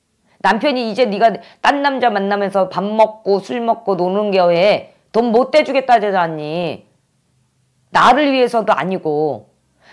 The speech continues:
그럼 언니가 뭐해? 내가 이렇게 미쳤나 한 번 정도는. 내가 너무한 건가?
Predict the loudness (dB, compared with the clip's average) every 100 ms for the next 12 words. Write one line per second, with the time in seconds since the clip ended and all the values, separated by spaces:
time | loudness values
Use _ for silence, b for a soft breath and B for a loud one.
0 | b 4 4 4 0 0 2 2 0 -4
1 | B B 0 2 4 2 2 2 0 0
2 | -6 -8 -6 -2 -2 0 -2 -2 -4 -4
3 | -4 -2 0 0 2 2 2 0 4 4